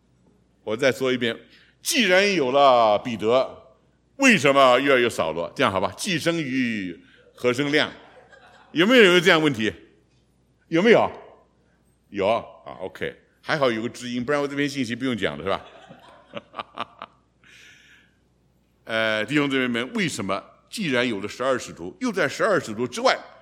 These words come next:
再拣选一个叫做扫罗的人，并且好像一半的使徒行传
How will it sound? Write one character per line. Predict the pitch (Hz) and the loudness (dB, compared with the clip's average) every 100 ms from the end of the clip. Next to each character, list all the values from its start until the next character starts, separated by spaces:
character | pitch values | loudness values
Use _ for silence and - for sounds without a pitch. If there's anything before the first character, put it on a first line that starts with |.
| _ | _
再 | - 208 156 | 2 4 4
拣 | - 135 185 | 2 2 2
选 | 127 92 - | 2 -2 -4
一 | 131 | -6
个 | 113 | -4
叫 | 123 107 | -4 -4
做 | 98 | -4
扫 | - 87 | -8 -8
罗 | 95 | -6
的 | 123 | -6
人， | 117 80 71 _ _ _ _ _ _ 139 | -8 -10 -14 _ _ _ _ _ _ -6
并 | 135 | -6
且 | 123 | -4
好 | 113 - 90 92 101 | -8 -10 -10 -6 -6
像 | 104 175 90 73 _ _ _ | -4 -6 -6 -12 _ _ _
一 | 202 | -16
半 | - 196 143 | -8 -6 -6
的 | |
使 | 117 107 | -8 -10
徒 | 131 | -10
行 | 104 113 | -8 -6
传 | 123 | -6